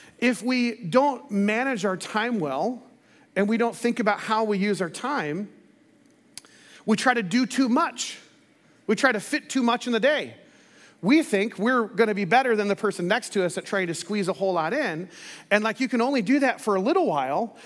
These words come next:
and that starts to have diminishing returns. Anybody know what I'm talking about? Like, you overserve.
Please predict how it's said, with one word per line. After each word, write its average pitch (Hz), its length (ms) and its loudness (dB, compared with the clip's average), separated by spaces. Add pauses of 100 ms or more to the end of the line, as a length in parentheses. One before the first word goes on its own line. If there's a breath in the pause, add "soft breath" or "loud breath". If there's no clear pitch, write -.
(220 loud breath)
and 202 120 4
that 240 100 0
starts - 240 0
to 214 80 -4
have 214 180 -2
diminishing 220 540 0
returns. 208 720 -4 (580 soft breath)
Anybody 226 220 2
know 226 80 2
what 220 80 2
I'm 208 60 -2
talking 202 300 -2
about? 240 340 -2 (480 loud breath)
Like, 208 180 4
you 226 120 -2
overserve. 262 1080 0